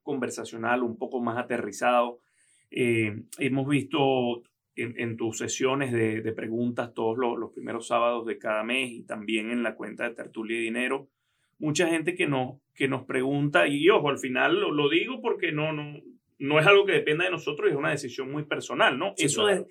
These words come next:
Speaker 1: regresar a Venezuela, si es un sueño posible, si existen herramientas en las cuales, este, alguien que, digamos, emigró y tiene ocho años, cinco años, tres años afuera y ya logró tener cierta estabilidad,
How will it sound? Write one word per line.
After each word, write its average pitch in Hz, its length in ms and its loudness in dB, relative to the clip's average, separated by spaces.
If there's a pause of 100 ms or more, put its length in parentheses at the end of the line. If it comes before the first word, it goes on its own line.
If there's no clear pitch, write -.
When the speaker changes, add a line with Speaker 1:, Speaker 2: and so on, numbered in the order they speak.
(320)
Speaker 1:
regresar 160 760 2
a 180 60 6
Venezuela, 139 840 0 (220)
si - 180 -2
es 135 60 2
un 151 140 0
sueño 151 380 -2
posible, 117 800 -2 (240)
si 147 240 4
existen 143 560 0
herramientas 139 800 -2
en 131 120 -6
las 120 140 -6
cuales, 139 560 2 (260)
este, 120 640 0
alguien 143 460 4
que, 139 200 2
digamos, 127 380 0
emigró 127 500 2
y 131 100 -2
tiene 127 600 -4
ocho 123 340 -4
años, 123 340 -2
cinco 123 360 -4
años, 120 320 -2
tres 120 260 -6
años 123 300 -2
afuera 123 420 0
y 113 260 -4
ya 117 200 4
logró 123 320 0
tener 120 260 -4
cierta 120 280 -4
estabilidad, 117 640 -2